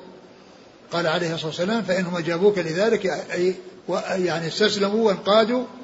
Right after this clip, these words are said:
لدفع الزكاة. قال: "إياك وكرائم أموال"، احذر أن تأخذ الكرائم النفائس التي هي كريمة عند أهلها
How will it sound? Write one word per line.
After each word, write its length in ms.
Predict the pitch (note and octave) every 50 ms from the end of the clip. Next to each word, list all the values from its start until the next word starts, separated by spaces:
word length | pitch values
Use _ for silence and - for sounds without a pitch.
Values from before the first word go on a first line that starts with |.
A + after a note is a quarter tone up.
| - - - - - - - E3
لدفع 480 | E3+ E3 F3+ F3+ E3 F#3 F#3 - E3
الزكاة. 500 | E3+ E3 D#3 F3 D#3+ F#3 G#3+ A#3+ C4 C4+ C4 - - - - - - - - - - - - -
قال: 180 | - F#3 F#3 F3+
"إياك 640 | F#3+ - G#3 G3 F#3 F3+ F#3 G#3+ B3 B3 A#3 - G3+
وكرائم 580 | G3+ F#3+ F3+ F3 F3+ F3+ F3 F3 F3 E3+ E3
أموال"، 360 | E3 D#3+ D#3 D3+ C#3+ C3+ - A#3
احذر 420 | A3 - - G3 F#3+ D#3+ C3+ B2 - - - - - - - - - -
أن 120 | F#3 F3+ F3
تأخذ 340 | A3+ G#3 F#3+ - F#3+ F#3 F#3
الكرائم 600 | F3 F3+ - F#3 F#3 F#3+ F#3+ F#3+ F3 E3 D#3+ B2+ A2 - - - - - - - - - -
النفائس 800 | F#3+ F#3 F3+ F3 E3 - G3 F#3+ G3 G3+ F3 E3 D3+ - - - - - - - - - - - - - -
التي 320 | F3 F#3 F3 - F#3 F#3 F3
هي 40 | D#3+
كريمة 600 | - F3+ F3 F#3+ G3+ F#3+ F#3+ F3+ - F3+ F3+ E3+ D3+ - - - - - - - - - - - -
عند 220 | C#3 F3 F#3 F3 G3
أهلها 580 | F#3+ E3+ D#3 F#3+ G3+ F3 E3+ F#3+ F3 D#3+ D3